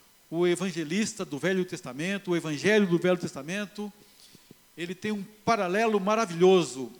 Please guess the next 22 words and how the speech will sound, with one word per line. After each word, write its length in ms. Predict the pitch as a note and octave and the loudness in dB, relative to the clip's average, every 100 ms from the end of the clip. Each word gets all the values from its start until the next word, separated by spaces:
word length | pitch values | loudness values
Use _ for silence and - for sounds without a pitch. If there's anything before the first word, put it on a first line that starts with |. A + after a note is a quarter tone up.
| - _ _ _ _ _ _ | -20 _ _ _ _ _ _
entre 360 | E3+ G3 G#3+ G3+ | -10 -8 -2 0
os 240 | F#3+ D#3 | 0 -2
deuses 500 | - C#4+ D#4+ D4 C#4 - | -2 2 2 2 -4 -6
que 120 | C4 | -4
não 160 | B3 | -4
salvam 540 | G3 F3+ E3 C3+ A2+ G#2 G2 _ _ _ _ _ _ _ _ _ _ _ _ - | -4 -2 -2 -4 -10 -18 -20 _ _ _ _ _ _ _ _ _ _ _ _ 0
e 60 | |
o 80 | G3+ | 0
Deus 460 | - G3 A#3+ A#3 - | 2 0 2 0 -4
que 120 | F#3+ | -8
salva. 540 | C#3+ D3+ C3 A#2 - - _ _ _ _ _ _ _ _ _ _ _ - | -6 -4 -6 -8 -20 -20 _ _ _ _ _ _ _ _ _ _ _ -12
Entre 460 | A3 B3 - B3 | -8 -8 -4 -4
os 320 | A#3+ G3 - C4 | -2 -4 -6 -2
ídolos 520 | D4+ D4 D4 C#4 B3 | -2 -2 -4 -4 -4
e 60 | |
os 140 | B3+ F#3+ | -4 -4
deuses 560 | E3+ C4+ D4 C4 C4+ | -6 -4 -4 -4 -8
que 160 | - B3 | -10 -6
não 380 | A#3+ B3+ A#3+ A3+ | -2 0 2 2
livram 580 | B3+ D4 D4+ C#4+ C#4 B3+ | 2 0 -2 -4 -4 -2
das 220 | C4 A3+ | -2 -2
tribulações 1300 | - A3+ A3 G3+ - F3+ D#3 A2 - - - - | -2 0 0 0 -2 -4 -4 -6 -18 -16 -14 -16